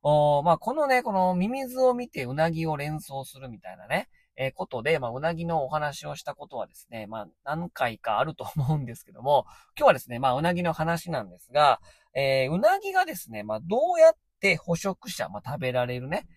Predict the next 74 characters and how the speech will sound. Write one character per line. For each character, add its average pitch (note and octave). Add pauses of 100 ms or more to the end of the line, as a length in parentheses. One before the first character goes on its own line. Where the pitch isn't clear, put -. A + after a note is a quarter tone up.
(160)
え C3+
ー、 C#3
う C3+
な C#3
ぎ C3
を C3
食 C#3+
べ B3
る、 G#3 (400)
う C3+ (720)
ー、 A#2+
捕 C#3+
食 -
者 -
か A#2+
ら B2+
ど D#3+
う C4
や C#4+
っ - (160)
て D3
攻 G3+
撃 F#3+
を E3+
ね、 F3+ (180)
回 B3
避 C#3
し -
て E3
い E3+
る F3+
の C3+
か -
と - (680)
い D3+
う E3
と E3+
こ F#3+
ろ A#3
に、 G#3+ (200)
え C#3
ー、 -
着 C3+
目 B2+
し -
て A3
お C#3
話 A#2+
し -
た B2+
い A2
な C3+
と A#2
い A#2
う B2+
ふ C3+
う A#2+
に F#2+
感 A2+
じ F#2+
て F#2+
お F#2+
り B2
ま C3+
す -
と -
い A2
う A2+
こ -
と E2
で -
ね。 D#3 (120)
は G#2+
い。 -